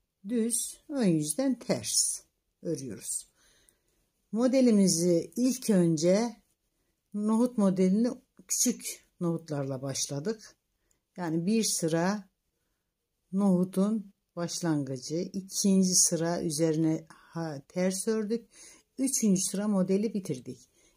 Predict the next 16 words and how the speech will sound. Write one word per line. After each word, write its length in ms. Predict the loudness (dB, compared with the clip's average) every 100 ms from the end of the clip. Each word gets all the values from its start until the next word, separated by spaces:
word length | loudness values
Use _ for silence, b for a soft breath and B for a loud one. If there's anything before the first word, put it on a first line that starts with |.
| b -6
Üç 180 | 0 2
sırada 600 | 2 4 2 2 0 0
bir 120 | -2
yaptığımız 640 | -2 -2 -8 -8 -6 -4
nohut 400 | -2 0 -2 -6
modelini 680 | -4 -2 -2 0 0 -2 -6 b b b b b b b _ _ _ _ 0
dört 140 | 2
sırada 480 | 2 2 2 2 0
bir 80 | 0
yapmaya 480 | 0 0 -2 -4
başladık. 760 | -6 -10 -10 -12 -18 -20 -20 _ _ _ _ _ _ _ _ _ _
Yani 320 | -16 -12 -12 -6
küçükten 560 | -4 -2 0 2 4
büyüğe 360 | 4 6 4 4
doğru 320 | 0 0 -4
gitti. 440 | -8 -14 -20 -20